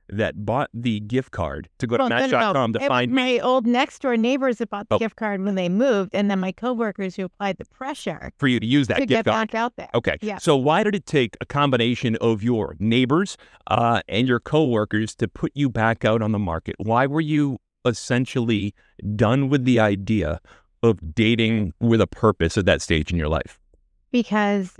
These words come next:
Speaker 2: if I sat down and thought, like, if I'm really getting it in, into a committed relationship again, there was, like, a list of non-negotiables that had to happen.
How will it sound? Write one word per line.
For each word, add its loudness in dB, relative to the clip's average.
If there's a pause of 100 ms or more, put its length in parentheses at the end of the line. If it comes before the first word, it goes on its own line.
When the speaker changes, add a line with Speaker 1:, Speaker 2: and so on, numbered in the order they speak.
(120)
Speaker 2:
if 0
I 0
sat -4
down 0
and -6
thought, -2
like, -2
if -8
I'm 0
really 2
getting -2
it -2
in, -4 (320)
into 4
a 2
committed 2
relationship 2
again, 0
there 2
was, 0
like, 2
a 0
list 0
of 0 (480)
non-negotiables 2
that -6
had 0
to -6
happen. 0